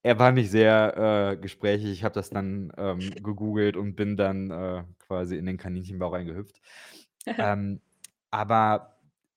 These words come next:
Speaker 1: ich glaube, dass, dass das eigentlich so ein, ich weiß nicht, ob's ein Gegenpart ist, aber,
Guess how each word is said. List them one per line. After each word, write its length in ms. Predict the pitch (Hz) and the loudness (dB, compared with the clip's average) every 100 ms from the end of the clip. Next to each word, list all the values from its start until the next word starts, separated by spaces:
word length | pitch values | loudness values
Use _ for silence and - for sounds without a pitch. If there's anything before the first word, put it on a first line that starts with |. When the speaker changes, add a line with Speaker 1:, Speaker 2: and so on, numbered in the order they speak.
| _ | _
Speaker 1:
ich 180 | - - | -18 -4
glaube, 320 | 110 127 160 | 4 4 4
dass, 340 | 143 143 - - | -2 -6 -10 -10
dass 160 | 120 | -8
das 140 | 131 120 | -8 -4
eigentlich 300 | 127 135 123 | -4 -2 -2
so 100 | 135 | -2
ein, 280 | 123 120 - - | -2 -6 -12 -20
ich 140 | - | -10
weiß 160 | 143 151 | -8 -6
nicht, 60 | |
ob's 160 | 143 - | -6 -6
ein 160 | 113 | -8
Gegenpart 640 | 95 165 143 90 95 95 90 | -2 -2 -2 -6 -2 -2 -4
ist, 140 | 87 | -6
aber, 280 | 101 98 98 | -2 -2 -4